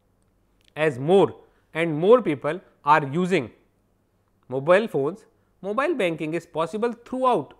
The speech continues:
mobile phones. In mobile phone, a customer can receive and send message from and to the bank in addition to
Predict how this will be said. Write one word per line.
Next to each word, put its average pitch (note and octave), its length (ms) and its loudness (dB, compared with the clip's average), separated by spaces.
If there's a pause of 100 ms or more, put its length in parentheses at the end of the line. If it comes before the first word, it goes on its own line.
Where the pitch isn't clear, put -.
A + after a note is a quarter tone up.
(120)
mobile G#2 320 -10
phones. F3+ 380 -14 (640)
In F#3 140 -2
mobile B2+ 340 -4
phone, A3 300 -4 (260)
a E3 120 -4 (200)
customer A#3+ 640 -4 (340)
can F3+ 200 0
receive D3+ 520 -2 (280)
and G3+ 200 -8
send A#3+ 340 2
message C#3+ 360 -4 (180)
from A#3 360 0 (420)
and D#3+ 280 -2 (260)
to C#3 100 -8
the B2+ 120 -4
bank D#3 540 -2
in A#3 180 -2
addition C3 440 -4
to A#3+ 240 -8